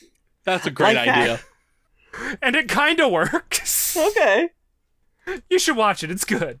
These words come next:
Speaker 3: There's an anime now.
Speaker 1: Yeah, so now, so now I'm, like, concerned about this series, 'cause they have confirmed that, like, "Oh, all right, so this character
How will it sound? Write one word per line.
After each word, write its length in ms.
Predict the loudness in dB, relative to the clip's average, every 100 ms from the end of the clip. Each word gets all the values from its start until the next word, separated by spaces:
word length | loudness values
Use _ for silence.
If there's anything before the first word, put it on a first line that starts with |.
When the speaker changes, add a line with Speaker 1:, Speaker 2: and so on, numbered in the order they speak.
| _
Speaker 3:
There's 180 | -2 2
an 60 |
anime 360 | 2 2 0 -4
now. 260 | -6 -8 -12 _ _ _ _ _ _ _
Speaker 1:
Yeah, 80 | -4
so 140 | -2
now, 280 | 0 0 0
so 140 | -2 -2
now 260 | 0 2 2
I'm, 160 | 2
like, 280 | 2 0 -4
concerned 840 | -2 -2 -2 -4 -2 0 -2 -4 -6
about 320 | -4 -2 -2 -2
this 140 | -6
series, 300 | -2 0 -2
'cause 140 | -2 -2
they 80 | -2
have 300 | 0 -2 -2
confirmed 440 | -6 -2 -2 0
that, 220 | -2 -4 -2
like, 280 | -2 -2 -2
"Oh, 280 | 0 0 0
all 140 | 2
right, 240 | 2 0
so 420 | -4 -2 0 -2 -6 _ _ _ _
this 300 | -4 -4 -4
character 720 | -2 0 -2 -2 -2 -2 -6